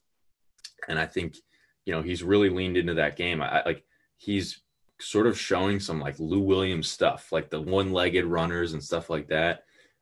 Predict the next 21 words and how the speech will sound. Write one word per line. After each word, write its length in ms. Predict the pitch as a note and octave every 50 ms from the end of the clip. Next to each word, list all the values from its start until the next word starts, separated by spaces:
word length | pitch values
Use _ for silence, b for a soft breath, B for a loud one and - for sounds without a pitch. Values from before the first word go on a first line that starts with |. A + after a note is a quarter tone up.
| _ _
I, 240 | - F2+ G#2+ G#2 - -
I 140 | - G2 A2+
love 340 | G#2+ F#2+ F#2 F#2 - D#2 D#2+
what 140 | E2+ E2 E2
he's 160 | E2 D#2+ -
turned 240 | - F2 E2 D#2+ D#2+
into. 420 | D#2+ E2 D#2+ - E2 D#2 D2 C#2+
And 200 | C#2+ C#2+ C#2 - - _ _ _ _ _ _ -
like 160 | E2+ E2+ -
you 60 | E2+
said, 240 | D#2+ - F2 D#2 D2
I, 100 | D2 - -
I 100 | - E2
think 240 | - - G2 F2+ E2
there's, 300 | F#2+ F#2 F2 D#2+ D2+ C#2+
there's 220 | E2+ F2 F2+ F2+
another 400 | F#2 E2+ E2+ E2+ F2 F#2 F2+ F2
level 440 | D#2+ D#2+ D#2 D#2+ D#2+ D#2+ D#2 D2 D2
to 140 | - - D2
go 240 | C#2 D2 D2 D#2 D#2+
there 320 | D2 C#2 - B1+ -